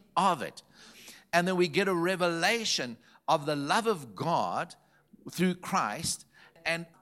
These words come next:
it brings about something that we then begin to be filled with all the fullness of God.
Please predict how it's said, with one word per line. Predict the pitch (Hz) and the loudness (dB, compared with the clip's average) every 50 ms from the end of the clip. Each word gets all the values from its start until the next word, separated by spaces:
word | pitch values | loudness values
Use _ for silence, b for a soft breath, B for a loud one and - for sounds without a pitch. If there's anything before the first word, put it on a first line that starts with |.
| _ _ _ - | _ _ _ -6
it | 147 131 110 | -6 -4 -2
brings | 120 156 220 233 214 202 | 2 2 2 2 2 -2
about | 220 170 175 190 208 202 - | -2 -2 0 0 0 0 0
something | - - 143 127 117 127 127 | -2 -2 -2 -4 -6 -6 -6
that | 127 147 143 | -4 -4 -4
we | 127 147 190 202 202 | -2 -2 0 0 -2
then | 170 151 165 160 160 151 | -4 -4 -6 -6 -4 -4
begin | 135 147 131 120 175 208 202 | -6 -6 -2 -2 -2 -2 -2
to | - - 143 | -4 -8 -6
be | 139 151 135 | -6 -6 -6
filled | - - - - 240 208 147 131 135 147 143 - B B B B B B | -8 -2 4 6 6 6 6 4 0 -4 -6 -10 B B B B B B
with | 123 123 - | -12 -6 -2
all | - 156 143 | 0 0 0
the | 135 127 | 0 -2
fullness | - - - - 175 160 143 127 123 120 - - - - | -4 -4 -2 -2 0 0 0 -2 -4 -4 -4 -6 -6 -6
of | - 113 101 101 101 | -8 -8 -8 -8 -6
God. | 127 123 107 92 78 69 - - | -4 -2 -2 -2 -4 -8 -14 -18